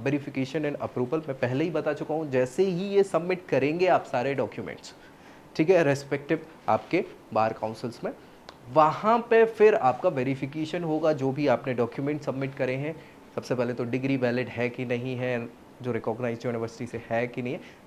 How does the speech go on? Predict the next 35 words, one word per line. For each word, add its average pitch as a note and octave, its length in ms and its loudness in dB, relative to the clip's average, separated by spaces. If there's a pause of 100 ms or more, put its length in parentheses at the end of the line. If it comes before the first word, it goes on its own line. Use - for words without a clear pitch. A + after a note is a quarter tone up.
फर्जी C3 280 0
डिग्री A#2 280 -4
तो A#2 120 -4
नहीं A2 220 -2
है, D3 120 -8
वो A3+ 200 -2
सारी F#3+ 280 0
चीज़ें E3+ 240 -4
importantly D3 560 -2
check C3+ 260 -4
करी C3 160 -2
जाएंगी। C3+ 360 0
उसके C#3 360 -2 (160)
बाद A#2+ 320 4 (140)
आपकी A2 460 -4
application B2 680 -4 (120)
approved C3+ 480 -2
हो C#3 80 -2
जाएगी। D3 380 0 (280)
जैसे D#3 360 6
ही G3+ 260 2
आपकी C3 600 0 (300)
approved D#3+ 380 4
हो D#3+ 100 4
जाएगी E3 300 6
तो F#3 100 0
आपको D#3+ 360 4
एक F3+ 220 4
यहाँ D#3+ 380 2 (100)
पे C#3 100 2 (300)
provisional G#3 640 2
enrollment E3 640 2
certification C3 840 -4 (280)
मिल D3 160 6
जाएगा। - 380 -6